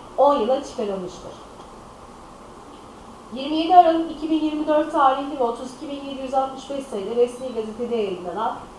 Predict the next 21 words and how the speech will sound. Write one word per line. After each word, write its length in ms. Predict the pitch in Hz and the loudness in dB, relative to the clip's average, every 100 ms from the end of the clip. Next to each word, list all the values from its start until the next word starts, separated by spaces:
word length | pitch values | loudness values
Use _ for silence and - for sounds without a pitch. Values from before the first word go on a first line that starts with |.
| - - 226 | -20 -16 -4
yedi 220 | 320 349 | -2 0
bin 140 | 339 | 0
beş 180 | 311 294 | 0 0
yüz 120 | 277 | -4
otuz 340 | 269 269 262 277 | -6 -6 -8 -6
yedi 140 | 302 | -6
sayılı 360 | - 233 226 233 | -4 -2 0 2
Devlet 380 | 240 269 285 247 | 2 2 -2 -4
Memurları 520 | 220 208 190 190 190 | -4 -4 -4 -6 -4
Kanunu 380 | 226 220 226 247 | -2 0 -2 -6
ile 320 | 226 185 208 - | -4 -4 -6 0
bazı 380 | 247 254 254 262 | 8 10 8 2
kanun 340 | 262 247 262 220 | 4 4 2 -4
ve 120 | 196 | -6
kanun 300 | 220 214 262 233 | -4 -4 -4 -8
hükmünde 400 | - 196 196 196 | -10 -8 -8 -4
kararnamelerde 960 | 208 202 190 190 180 170 160 202 311 - - - - - | -2 -2 -4 -6 -8 -6 -6 -2 -2 -4 -14 -16 -16 -8
değişiklik 500 | 254 285 302 320 320 | -6 -4 -6 -6 -4
yapılmasına 600 | 269 - 226 214 214 208 | -2 -2 -4 -4 -4 -4
dair 340 | 214 220 214 214 | 0 0 0 0
kanunun 500 | 240 190 185 240 | 0 0 -2 -4